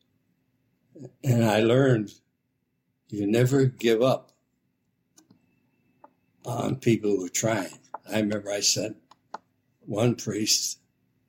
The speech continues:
away, uh, to a program for alcoholics. And I, I looked at his record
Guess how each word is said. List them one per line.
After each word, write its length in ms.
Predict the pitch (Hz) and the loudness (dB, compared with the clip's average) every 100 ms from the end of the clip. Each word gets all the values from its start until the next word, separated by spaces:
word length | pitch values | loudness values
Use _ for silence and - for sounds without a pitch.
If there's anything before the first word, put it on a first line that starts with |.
| _ _ _ _ _ _ _ _ _ _ _ _ _ _ _ _ _ _ - - | _ _ _ _ _ _ _ _ _ _ _ _ _ _ _ _ _ _ -14 -6
away, 600 | 104 101 107 107 104 95 _ _ _ _ _ _ _ _ - | -2 2 2 2 0 -6 _ _ _ _ _ _ _ _ -18
uh, 60 | - - - - _ _ _ _ _ _ _ _ _ _ _ - - | -18 -18 -20 -20 _ _ _ _ _ _ _ _ _ _ _ -20 -12
to 160 | - 117 - _ - | -8 -8 -8 _ -12
a 80 | - | -12
program 680 | - 127 117 104 104 98 | -2 2 2 -2 -6 -6
for 280 | - 104 101 | -10 -12 -6
alcoholics. 840 | 104 95 - 98 123 117 110 - - _ _ _ _ _ _ _ _ _ _ _ _ _ _ _ _ - | -6 -6 -6 -2 -2 -2 -10 -16 -18 _ _ _ _ _ _ _ _ _ _ _ _ _ _ _ _ -6
And 220 | 120 110 | -4 -4
I, 160 | 107 - _ _ _ - | -6 -10 _ _ _ -2
I 160 | 113 | 0
looked 280 | 107 127 131 | 2 2 2
at 120 | 117 | -2
his 200 | 117 - | -2 -2
record 420 | 123 127 127 120 | -2 0 -2 -4